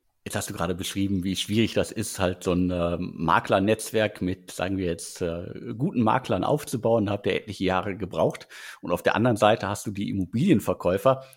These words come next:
Da hast du ja selber gerade auch gesagt, dass es ja teilweise, äh, der Großteil sind Leute, die einmal in ihrem Leben eine Immobilie verkaufen.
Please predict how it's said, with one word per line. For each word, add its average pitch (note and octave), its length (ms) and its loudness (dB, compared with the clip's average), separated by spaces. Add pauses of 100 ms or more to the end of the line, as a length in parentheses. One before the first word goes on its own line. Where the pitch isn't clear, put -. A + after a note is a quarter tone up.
(160)
Da F#2 80 4
hast G2+ 180 2
du A#2 40 2
ja F2+ 100 0
selber A#2 260 6
gerade F#2 260 4
auch F2 180 2
gesagt, F#2+ 420 2
dass - 100 -6
es G2 100 -6
ja F#2 100 2
teilweise, G2 760 0
äh, G2 200 -8
der F#2 120 0
Großteil A#2+ 460 2
sind G#2+ 240 0
Leute, G#2 360 4
die G#2+ 320 -2
einmal A2 300 4
in G2+ 160 -2
ihrem F#2+ 240 0
Leben A#2 240 6
eine F2+ 140 2
Immobilie F2 520 -2
verkaufen. F2+ 600 -2